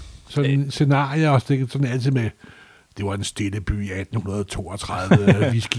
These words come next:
Speaker 1: var sluppet løs, og stormen brød løs, der kom en ensom mand ind på krogen.
Speaker 2: Ja.
Speaker 1: Hey, det er jeg, og bang, bang, bang, bang, fire numre med slåskamp, og, og han redder kro-,
Speaker 2: Ja.
Speaker 1: kro-, kro-, krofatters datter, og
Speaker 2: Du, du har nævnt, at han
Speaker 1: drager
Speaker 2: bliver
Speaker 1: af,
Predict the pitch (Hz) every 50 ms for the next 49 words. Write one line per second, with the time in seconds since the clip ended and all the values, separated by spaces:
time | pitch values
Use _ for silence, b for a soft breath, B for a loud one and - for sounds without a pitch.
0 | 107 104 104 98 - - 120 104 95 104 98 104 104 104 101 - 135 104 98 98
1 | 101 - - - 107 90 104 117 117 - 110 101 101 101 104 104 104 - - -
2 | - 95 101 113 117 - 117 120 127 - - 123 113 110 110 113 113 113 113 -
3 | - 120 - 113 110 110 98 - 131 110 B B B B 202 135 123 208 240 240
4 | 226 - - 214 220 202 202 208 202 196 202 135 - 196 185 226 - - 202 214
5 | 185 - 185 190 185 143 - 180 175 175 156 127 127 180 196 226 196 180 175 185
6 | 180 180 170 151 - - 180 175 - - 190 165 156 143 160 143 131 131 127 -
7 | B 131 131 B B B 135 135 143 147 143 123 143 156 151 - 160 151 147 147
8 | 143 120 - 165 160 - - - 160 156 135 - - 160 156 135 165 160 143 139
9 | 131 - - 127 127 131 147 147 139 127 120 151 170 190 165 147 160 170 170 170
10 | 160 156 156 156 151 147 135 143 151 147 135 - 110 -